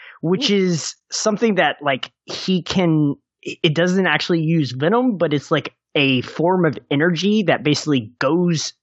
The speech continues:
Speaker 1: th-, from Miles into an opponent or whatever and basically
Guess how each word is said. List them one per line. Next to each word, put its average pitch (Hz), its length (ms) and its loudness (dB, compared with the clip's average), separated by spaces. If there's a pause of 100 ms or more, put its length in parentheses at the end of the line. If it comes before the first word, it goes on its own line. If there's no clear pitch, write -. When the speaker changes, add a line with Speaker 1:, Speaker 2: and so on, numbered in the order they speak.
(140)
Speaker 1:
th-, 165 120 0
from 185 340 0
Miles 147 580 0 (300)
into 156 380 0
an 131 100 0
opponent 196 720 0
or 131 260 0
whatever 135 680 0 (340)
and 135 420 0 (120)
basically 147 640 0